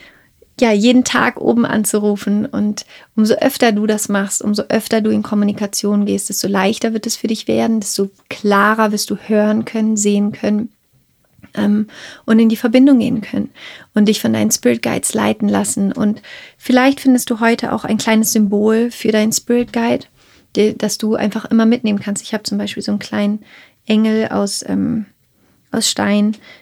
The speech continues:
den ich immer in meiner Handtasche habe, den ich immer dabei habe und den ich immer wieder in die Hand nehme, um mich mit meinem Spirit Guide auch zu verbinden. Und vielleicht findest du ja was Ähnliches, was du für dich dabei haben kannst. Und ich bin gespannt,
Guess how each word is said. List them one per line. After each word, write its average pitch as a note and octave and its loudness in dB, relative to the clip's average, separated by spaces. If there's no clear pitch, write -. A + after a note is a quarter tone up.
den G#3+ 4
ich G#3 2
immer G#3+ 4
in G#3 4
meiner G3+ 2
Handtasche G#3 -4
habe, G3+ -2
den G3 0
ich - -6
immer G#3 0
dabei F#3+ -4
habe G3+ -6
und G3+ -4
den G#3+ 0
ich G#3 -2
immer A3+ 2
wieder G#3+ 2
in G3+ 2
die G#3 -2
Hand G3+ -2
nehme, G3+ 0
um G#3 -2
mich G#3 -4
mit F#3+ -2
meinem G#3 0
Spirit - -4
Guide - -6
auch G3+ -12
zu - -14
verbinden. G3+ -4
Und F#3+ -4
vielleicht G#3+ 0
findest A#3 0
du G3+ 0
ja - 0
was G3+ -4
Ähnliches, G#3 -2
was G3+ -6
du G#3 -8
für - -10
dich G3+ -8
dabei F#3 -6
haben G#3 -10
kannst. - -14
Und - -12
ich - -20
bin A#3+ 6
gespannt, A3+ 2